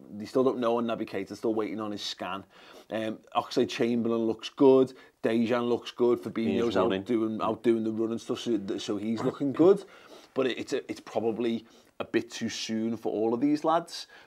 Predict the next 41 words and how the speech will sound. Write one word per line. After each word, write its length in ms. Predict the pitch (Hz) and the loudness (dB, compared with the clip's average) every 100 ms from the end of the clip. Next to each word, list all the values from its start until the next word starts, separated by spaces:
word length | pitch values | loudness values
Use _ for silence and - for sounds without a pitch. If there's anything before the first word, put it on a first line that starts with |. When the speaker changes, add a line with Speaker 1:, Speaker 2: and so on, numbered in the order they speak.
| _ | _
Speaker 1:
But 100 | 127 | 0
it 80 | 123 | 4
is 160 | 127 | 2
interesting 420 | 117 113 120 - 120 | 2 0 -2 -2 -2
with 120 | 107 | -2
the 40 | |
Brewster 200 | 98 101 - | -4 -6 -6
stuff, 60 | - | -8
'cause 160 | 113 | -8
you, 140 | 104 110 | -6 -8
you 140 | 113 | -8
know, 80 | 101 | -8
you've 160 | 101 | -10
covered 220 | - 113 87 | -8 -6 -6
it 20 | |
a 40 | |
couple 200 | - - | -8 -12
of 60 | 107 | -6
times 220 | 113 107 | -6 -4
in 80 | 113 | -6
the 40 | |
news 220 | 113 113 101 | -4 -4 -6
in, 100 | - | -10
in, 160 | 101 98 | -10 -12
in 160 | 98 | -10
the 60 | 98 | -10
last 200 | 95 - | -10 -10
week. 280 | 98 113 - - - - - | -6 -6 -8 -20 -20 -20 -20
Heavily 460 | - 110 110 120 113 | -6 -4 -2 -2 -2
linked 260 | 104 98 | -4 -6
with 120 | 101 101 | -8 -6
a 40 | |
loan 260 | 101 98 98 | -6 -6 -6
away. 460 | 95 92 117 110 - - - - | -2 0 0 -2 -8 -20 -20 -6
I 40 | |
wonder 320 | 113 117 113 113 | -4 -2 -2 -2
whether 240 | 113 110 | -2 -4
this 220 | 101 - - | -6 -8 -10
could 440 | - 120 113 - | -6 -2 -2 -2
be 140 | 120 117 | -4 -4
one. 680 | 107 107 113 110 110 110 | -4 -4 -2 0 0 -4